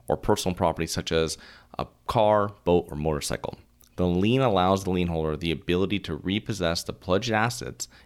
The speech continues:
if the owner defaults on paying the debt. For example, property tax liens are liens attached to the real property to which the tax funds are owed. A personal property lien, for example, would be an auto loan on a car.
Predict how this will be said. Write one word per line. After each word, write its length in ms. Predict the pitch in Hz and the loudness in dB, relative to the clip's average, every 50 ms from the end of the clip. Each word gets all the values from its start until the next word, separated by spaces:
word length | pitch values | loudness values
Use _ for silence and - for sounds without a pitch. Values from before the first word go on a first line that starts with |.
| - | -12
if 100 | - - | -12 -8
the 160 | - - - - | -8 -8 -6 -4
owner 200 | 87 87 90 87 | -2 0 0 0
defaults 420 | 85 85 - - - - - - | -2 -4 -4 -6 -6 -6 -6 -6
on 120 | 78 76 - | -8 -8 -8
paying 260 | 78 69 62 65 64 | -8 -8 -8 -8 -10
the 60 | 65 | -4
debt. 360 | 64 90 95 85 - - - - _ _ _ _ - _ - - - _ _ _ | 0 2 2 2 0 -4 -12 -20 _ _ _ _ -20 _ -20 -20 -20 _ _ _
For 140 | - 95 92 | -2 -2 0
example, 420 | - 113 110 101 - - - - - | 2 2 2 2 0 -2 -8 -10 -10
property 380 | - - 95 95 98 - 117 107 | -2 2 2 2 4 2 -2 -4
tax 380 | - 107 92 87 92 - - | -2 -2 -2 -2 -2 -4 -4
liens 240 | 92 92 92 87 - - - | -4 -2 -2 -2 -4 -4 -4
are 100 | 80 78 | -4 -4
liens 420 | 78 82 104 131 143 139 131 - | -2 -2 -2 0 0 0 -2 -2
attached 480 | - - - 90 76 78 85 - - - | -6 -8 -4 -4 -4 -2 -4 -6 -8 -8
to 60 | - | -8
the 140 | 78 73 71 | -8 -6 -2
real 220 | 82 95 107 117 | 0 0 0 -2
property 420 | 117 - 80 65 67 - 82 78 | -2 -4 -4 -4 -2 -2 -6 -6
to 140 | - - - | -6 -8 -10
which 260 | 73 - - - - | -8 -6 -6 -6 -6
the 60 | - 73 | -6 -8
tax 320 | - 76 - 60 - - | -8 -6 -6 -6 -6 -6
funds 240 | - - 69 69 - | -8 -8 -8 -6 -8
are 100 | - - | -6 0
owed. 300 | - 101 90 65 - - - _ _ _ _ - - - - - _ _ _ | 2 2 2 2 0 -6 -14 _ _ _ _ -20 -20 -20 -20 -20 _ _ _
A 40 | - | -20
personal 440 | _ - - 87 85 - - 80 - | _ -2 0 0 0 0 -4 -6 -4
property 380 | - 107 110 127 131 - 98 80 | 0 2 2 2 2 0 -2 0
lien, 220 | 80 82 82 78 | 0 -2 -2 -2
for 140 | - 80 80 | -2 -4 -4
example, 360 | 78 - 82 80 82 90 87 | -2 -2 -4 -2 -2 0 -2
would 140 | 82 80 - | -2 -2 0
be 100 | 87 87 | -2 -2
an 100 | 87 - - | -2 -2 -2
auto 240 | - 139 147 120 95 | 0 2 2 2 2
loan 240 | 73 67 65 67 71 | 0 -2 -4 -4 -4
on 160 | 65 64 73 | -4 -4 -6
a 60 | 76 | -8
car. 380 | - - 107 95 76 - - | -6 -2 0 0 0 0 -2